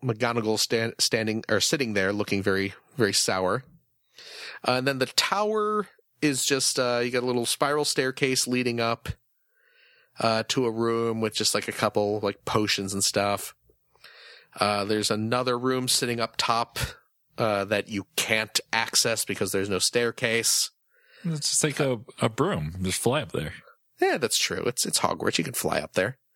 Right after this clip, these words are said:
Speaker 1: Uh, but yeah, there's, like, a little, uh, treasure chest, and there's the Sorting Hat is up there. And the Sorting Hat is,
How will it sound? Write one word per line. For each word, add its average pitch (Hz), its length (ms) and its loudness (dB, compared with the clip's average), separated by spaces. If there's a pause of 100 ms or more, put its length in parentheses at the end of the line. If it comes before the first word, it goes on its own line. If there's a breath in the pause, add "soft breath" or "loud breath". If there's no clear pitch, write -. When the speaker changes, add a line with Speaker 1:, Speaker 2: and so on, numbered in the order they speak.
(540 loud breath)
Speaker 1:
Uh, 131 260 2
but 147 140 -2
yeah, 135 160 2
there's, 110 220 0
like, 117 100 -4
a 120 60 0
little, 110 320 2
uh, 104 180 0
treasure 117 360 0
chest, 113 340 -2
and 143 120 2
there's 156 180 -2
the 190 100 2
Sorting 415 320 2
Hat 135 260 -2
is 117 140 0
up 110 160 -2
there. - 260 -2 (1300)
And 170 240 2
the 180 60 2
Sorting 285 400 0
Hat 117 380 -2
is, 135 680 0